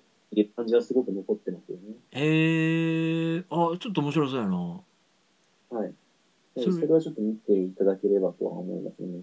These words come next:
Speaker 2: あ、わかりました。
Speaker 1: はい。
Speaker 2: じゃあ、ちょっと、明星さんと、ガッチャマンクラウドについて、
Speaker 1: クラウドですね。
Speaker 2: はい。
Speaker 1: はい。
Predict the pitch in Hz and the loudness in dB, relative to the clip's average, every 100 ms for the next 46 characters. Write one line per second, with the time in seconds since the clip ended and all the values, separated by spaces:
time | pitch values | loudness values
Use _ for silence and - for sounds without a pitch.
0 | - 143 143 - 113 117 120 - _ - | -6 -6 -6 -8 -8 -6 -6 -10 _ -6
1 | 143 139 147 151 156 - - 143 127 101 | 2 4 6 6 4 2 4 6 6 4
2 | 87 - _ _ _ _ _ _ - 120 | -2 -10 _ _ _ _ _ _ -6 -2
3 | 95 - _ _ _ 226 139 147 156 147 | -2 -4 _ _ _ -18 -6 0 2 6
4 | 120 110 - 131 - 113 120 - 131 139 | 4 2 -4 -8 -2 -2 -2 -6 -4 0
5 | 135 131 - 123 113 95 107 104 104 - | 0 0 -2 -4 -6 -2 0 0 -2 -4
6 | - - - - - - _ - 127 147 | -16 -20 -18 -20 -20 -20 _ -4 0 2
7 | 139 120 135 127 120 117 104 110 98 110 | 2 0 0 0 0 -6 -6 -6 -2 0
8 | 110 - _ - 92 90 - _ - - | 0 -4 _ -10 -8 -8 -10 _ -20 -2
9 | 143 240 190 - 113 90 | 2 2 2 0 0 -2